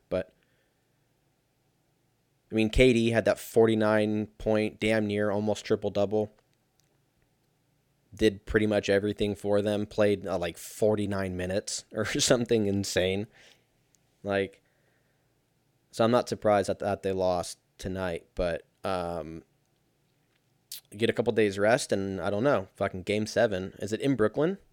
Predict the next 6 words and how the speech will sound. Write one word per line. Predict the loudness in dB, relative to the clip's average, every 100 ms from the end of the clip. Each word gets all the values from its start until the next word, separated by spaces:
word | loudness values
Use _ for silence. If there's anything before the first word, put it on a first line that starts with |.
| _ -18
Uh, | -8 -6 -4 -4 -6
let's | -8
see. | -12 -12 -14 _ _ _ _ _ _ _ _ _ -8
Uh, | -6 -6
Nets | -8 -8 -6 -6 -8 -18 -18
versus | -16 -14 -12 -12 -10 -8 -8 -8 -14 -16